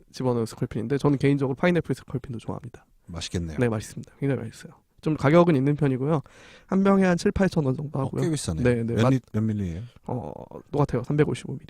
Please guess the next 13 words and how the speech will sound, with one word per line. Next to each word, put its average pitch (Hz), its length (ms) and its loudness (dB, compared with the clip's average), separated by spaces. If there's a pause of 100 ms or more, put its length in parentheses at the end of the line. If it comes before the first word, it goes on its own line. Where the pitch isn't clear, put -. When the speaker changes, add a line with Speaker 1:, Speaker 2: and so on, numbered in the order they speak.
Speaker 2:
오. 98 520 -6
Speaker 1:
네, 123 240 -6
꽤 175 80 4
비쌉니다. - 480 -4 (140)
그 143 340 2 (640)
맥주 160 220 0
창고에도 226 440 8
요즘 160 240 6
간혹 202 460 4
들어와 151 220 6
있는 131 180 0
데가 117 160 -2
있더라고요. 139 600 0